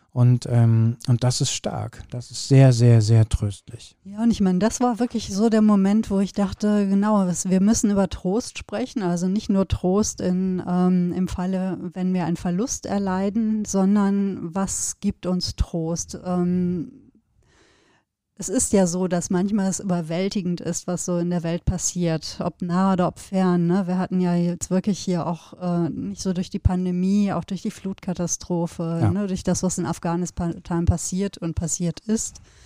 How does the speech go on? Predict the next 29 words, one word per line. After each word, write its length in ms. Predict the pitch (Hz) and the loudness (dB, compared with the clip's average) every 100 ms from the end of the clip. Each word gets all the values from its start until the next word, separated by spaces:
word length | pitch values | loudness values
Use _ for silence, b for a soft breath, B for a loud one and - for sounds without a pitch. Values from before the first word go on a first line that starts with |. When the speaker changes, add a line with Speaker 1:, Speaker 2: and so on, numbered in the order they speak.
| b b b b | b b b b
Speaker 2:
ähm, 480 | 180 180 180 175 - | 0 2 2 0 -4
generell 480 | 165 196 190 175 190 | -4 0 2 2 2
in 140 | 202 | 2
der 180 | 185 175 | 2 -2
Welt, 460 | 160 156 160 160 - | -2 -4 -4 -6 -4
ne? 320 | 175 190 190 | -2 -2 -4
Die 280 | 175 202 196 | -6 -12 -10
Geflüchteten, 800 | 190 - 185 - 175 165 175 175 | -10 -2 -2 -2 -6 -6 -8 -10
wie 120 | 208 170 | -6 -4
auch 180 | 175 | -4
immer. 320 | - 190 170 156 | -2 0 0 -2
Also 180 | 165 | -2
ich 80 | 185 | -2
meine, 140 | 196 196 | 0 2
wenn 80 | 202 | 2
man 160 | 180 | 0
einmal 320 | 170 208 214 - | 0 0 0 -2
anfängt, 540 | 208 - 196 180 190 | -4 -4 -4 -4 -4
dann 400 | 175 175 175 175 - - | -4 -4 -4 -6 -10 -20
ma-, 220 | - 190 - 185 165 _ | -14 -10 -8 -10 -12 _
erdrückt 460 | 196 165 208 285 - | -10 0 0 0 -4
einen 240 | 196 190 | -2 0
ja 380 | 196 190 196 196 - - _ _ - | 0 0 -2 -4 -8 -16 _ _ -10
die 100 | 208 | 0
Ungerechtigkeit 1300 | 202 262 247 190 214 - - - 214 196 196 196 b b b b b _ | 4 6 6 2 0 -4 -10 -6 -2 0 0 -2 b b b b b _
der 240 | 202 185 160 | -2 0 2
Welt, 500 | 180 208 233 - - | 2 2 0 -4 -4
ähm, 460 | 196 190 190 190 185 | 0 2 2 2 2
schier. 480 | - 190 180 170 | 0 0 -2 -4